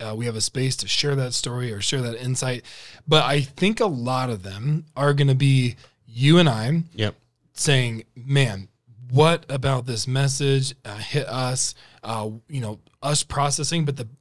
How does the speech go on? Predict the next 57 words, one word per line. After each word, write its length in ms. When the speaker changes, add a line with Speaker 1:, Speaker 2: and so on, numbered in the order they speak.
Speaker 1:
like, 260
the 60
last 300
couple 220
that 100
we've 180
done 220
has 140
been 320
coming 400
up 220
with 160
questions 460
for 120
Grow 240
Group. 280
Speaker 2:
Yep. 120
Speaker 1:
So 220
the 200
whole 220
thing 220
is, 120
like, 160
we 100
don't 140
want 160
the, 120
the 240
sermon 400
to 140
evaporate 680
by 140
Tuesday, 440
but 140
to 100
take, 520
uh, 220
the 120
message, 540
ours 280
are, 180
it's, 240
our 160
companion 460
podcast 480
is 40
about 240
fifteen 480
minutes, 360
and 80
we 80
Speaker 2:
Yep. 80
Speaker 1:
just 160
wanna 260
ask 420
great 380
questions 560